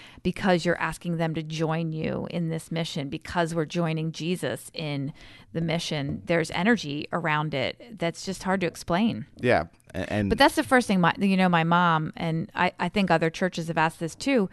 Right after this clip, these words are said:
Speaker 1: "Well, what about the people who are in the pews? What,
Speaker 2: Yeah.
Speaker 1: what about us?"
Speaker 2: Well, it becomes, you know, look, they use the analogy of the Dead Sea all the time, right? It's like, it's always, it's receiving in, but not giving out.
Speaker 1: Mm-hmm.
Speaker 2: And a church that is giving out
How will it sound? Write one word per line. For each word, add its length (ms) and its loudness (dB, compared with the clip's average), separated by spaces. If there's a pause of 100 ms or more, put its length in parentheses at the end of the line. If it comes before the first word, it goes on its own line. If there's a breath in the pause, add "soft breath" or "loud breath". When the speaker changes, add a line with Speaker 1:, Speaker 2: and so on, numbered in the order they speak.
(280 loud breath)
Speaker 1:
"Well, 160 4
what 160 2
about 200 0
the 80 -6
people 280 2
who 140 4
are 100 4
in 100 4
the 80 2
pews? 460 2
What, 220 6
Speaker 2:
Yeah. 180 0
Speaker 1:
what 220 6
about 280 8
us?" 460 2 (320 loud breath)
Speaker 2:
Well, 140 12
it 100 10
becomes, 340 4
you 60 6
know, 100 8
look, 240 10
they 140 8
use 160 8
the 80 10
analogy 320 4
of 40 -2
the 60 2
Dead 260 4
Sea 240 -2
all 120 0
the 80 -6
time, 360 -4
right? 240 -4
It's 400 -8
like, 220 -2
it's 160 -8
always, 380 2
it's 180 -8
receiving 500 -4
in, 280 -4
but 140 -6
not 220 -4
giving 320 -8
out. 260 -8 (260 soft breath)
Speaker 1:
Mm-hmm. 320 0
Speaker 2:
And 160 0
a 20 0
church 340 0
that 120 4
is 160 0 (120)
giving 340 2
out 340 0